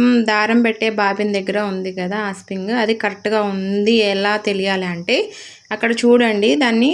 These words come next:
అటు ఇటు మూవ్ చేస్తుంది. అలా మూవ్ అవ్వకుండా ఉందంటే అది మాత్రం సరిగ్గా సెట్ అవనట్టు. అగో చూపిస్తున్నారు కదా వీడియోలో, అలా మూవ్ అవ్వాలి, అప్పుడు కరెక్ట్గా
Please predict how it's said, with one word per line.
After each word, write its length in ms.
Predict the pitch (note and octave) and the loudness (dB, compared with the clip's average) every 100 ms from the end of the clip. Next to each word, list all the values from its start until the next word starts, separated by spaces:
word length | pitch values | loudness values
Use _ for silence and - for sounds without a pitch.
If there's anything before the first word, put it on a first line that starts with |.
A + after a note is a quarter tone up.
| F4 | 0
అటు 240 | G#3+ A3+ | -2 2
ఇటు 260 | A#3 A3+ B3 | 2 4 4
మూవ్ 240 | A#3 A3+ A3+ | 4 4 2
చేస్తుంది. 580 | A3+ F#3+ - E3+ F3 B3+ G#4 - - _ - | 0 -2 -6 -6 -2 0 -2 -10 -20 _ -2
అలా 140 | A3+ | 2
మూవ్ 260 | A#3 A#3+ C4+ | 4 6 6
అవ్వకుండా 600 | C4+ A#3+ A#3+ C4 C4 C4 C#4 | 4 4 2 4 6 6 4
ఉందంటే 600 | C4 A#3 A#3+ A3 A3 B3 | 4 6 4 2 0 0
అది 180 | D#4 A#3+ | 2 2
మాత్రం 360 | A3 G#3+ B3+ D4 | 2 2 0 2
సరిగ్గా 380 | B3+ G#3 A#3 | 2 2 0
సెట్ 340 | A#3+ G#3+ G3+ G#3+ | 0 0 0 -2
అవనట్టు. 480 | G3+ F3 D#3+ - A3+ A4 - - - - | -2 -2 -4 0 2 2 -4 -20 -20 -12
అగో 160 | F#3 G3 | -4 -4
చూపిస్తున్నారు 720 | F#3+ - G#3 G3+ G3+ F#3+ F#3 | -4 -6 -6 -6 -6 -4 -4
కదా 200 | F#3 F#3+ | -4 -2
వీడియోలో, 460 | A#3 G#3 G3+ G3 A3+ | 0 0 0 -2 -2
అలా 280 | A3 G3+ G3+ | -2 0 0
మూవ్ 260 | G3+ G3+ G3+ | 0 0 0
అవ్వాలి, 500 | F#3 F3 E3+ E3+ B3+ | 0 -2 -4 -2 -2
అప్పుడు 300 | C#4 G#3+ A3 | -2 -2 -4
కరెక్ట్గా 400 | A3+ G3 G3 G3+ | -2 -6 -4 -2